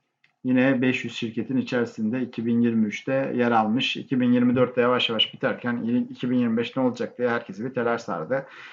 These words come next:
Tabii ki şöyle bir şey de var arkadaşlar. Şunu da söyleyeyim ben size. Yani, e, Suriye'deki savaşın bitmesiyle tabii ki oradaki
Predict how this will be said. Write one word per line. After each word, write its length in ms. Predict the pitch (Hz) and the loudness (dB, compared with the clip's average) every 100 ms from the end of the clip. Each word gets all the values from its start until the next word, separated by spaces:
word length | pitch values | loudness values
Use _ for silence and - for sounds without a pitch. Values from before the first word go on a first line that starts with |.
| - - | -10 -2
Tabii 160 | 202 | 0
ki 100 | 196 | 2
şöyle 300 | 202 214 214 | 6 6 8
bir 60 | 196 | 6
şey 240 | 220 214 | 6 8
de 100 | 165 | 8
var 100 | 117 | 8
arkadaşlar. 540 | 113 110 120 117 160 151 | 6 4 0 0 2 2
Şunu 200 | 156 151 | 2 0
da 80 | |
söyleyeyim 380 | 143 143 135 139 | 0 0 0 2
ben 140 | 110 98 | 0 -2
size. 400 | 98 135 147 - _ _ _ - | -4 -6 -6 -8 _ _ _ 0
Yani, 300 | 135 143 147 143 | 6 6 6 4
e, 800 | - 127 123 123 120 117 - - - - _ _ _ | 4 6 8 6 4 2 -4 -12 -18 -20 _ _ _
Suriye'deki 560 | - 170 185 175 180 | 2 6 6 4 0
savaşın 400 | - 180 175 180 | 4 4 4 0
bitmesiyle 640 | 165 185 180 - 151 147 | -4 -2 -2 2 2 2
tabii 260 | - 143 151 | 2 0 2
ki 80 | 160 | 2
oradaki 380 | 147 156 156 | 4 4 2